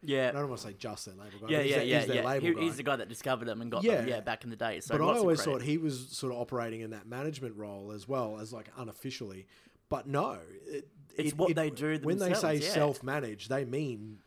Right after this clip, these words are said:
Speaker 2: it's
Speaker 1: Ev-, everything all comes
Speaker 2: Luke
Speaker 1: down
Speaker 2: in
Speaker 1: to
Speaker 2: the
Speaker 1: them.
Speaker 2: band.
Speaker 1: The decisions that they have, they sit
Speaker 2: Yeah.
Speaker 1: around and they discuss,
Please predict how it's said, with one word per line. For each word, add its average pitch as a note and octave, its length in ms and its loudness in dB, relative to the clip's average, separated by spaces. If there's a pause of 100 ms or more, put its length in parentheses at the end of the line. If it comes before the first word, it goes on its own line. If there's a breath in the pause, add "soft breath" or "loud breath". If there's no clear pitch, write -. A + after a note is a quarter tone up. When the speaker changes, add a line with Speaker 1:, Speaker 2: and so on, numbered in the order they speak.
(100)
Speaker 2:
it's D3 180 -4
Speaker 1:
Ev-, D#3+ 320 -2
everything D3+ 500 0
all C#3+ 140 4
comes D3 180 0
Speaker 2:
Luke D3+ 120 6
Speaker 1:
down C#3+ 140 4
Speaker 2:
in D3+ 40 2
Speaker 1:
to D3+ 60 0
Speaker 2:
the D3+ 60 4
Speaker 1:
them. E3+ 180 4
Speaker 2:
band. A#2+ 160 -2 (160)
Speaker 1:
The D3 80 2
decisions D3+ 480 0
that C3+ 100 0
they C3 120 2
have, F3+ 220 2
they B2+ 120 2
sit G3+ 200 0
Speaker 2:
Yeah. C3 60 2
Speaker 1:
around C#3 320 2
and B2+ 120 0
they C3 100 2
discuss, B2+ 500 2